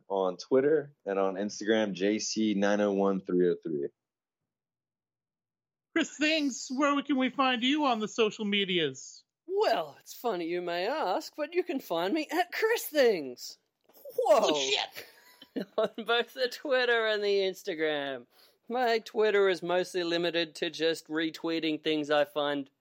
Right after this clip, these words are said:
Speaker 3: funny or amusing. Uh, my Instagram is where I post my art.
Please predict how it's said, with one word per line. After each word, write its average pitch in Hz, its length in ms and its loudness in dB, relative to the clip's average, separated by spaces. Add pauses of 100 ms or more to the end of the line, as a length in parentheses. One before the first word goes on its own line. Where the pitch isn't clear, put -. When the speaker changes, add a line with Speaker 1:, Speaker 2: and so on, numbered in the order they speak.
(200)
Speaker 3:
funny 170 520 -2 (340)
or 156 260 2
amusing. 147 560 -4 (640)
Uh, 143 340 4
my 160 200 0
Instagram 151 720 -4
is 151 140 -6
where 160 220 0
I 175 40 0
post 147 360 -4
my 190 260 0
art. 226 420 0